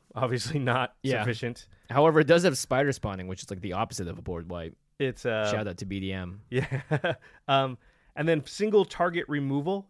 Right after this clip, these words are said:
Speaker 1: is the next category, and there's about seven single target removal spells. Plus, there's a few, like, players sacrifice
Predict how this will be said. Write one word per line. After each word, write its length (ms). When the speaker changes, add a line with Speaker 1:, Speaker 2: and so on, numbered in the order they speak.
Speaker 1:
is 120
the 60
next 220
category, 500
and 140
there's 160
about 560
seven 800
single 320
target 340
removal 480
spells. 480
Plus, 340
there's 280
a 60
few, 380
like, 320
players 420
sacrifice 1040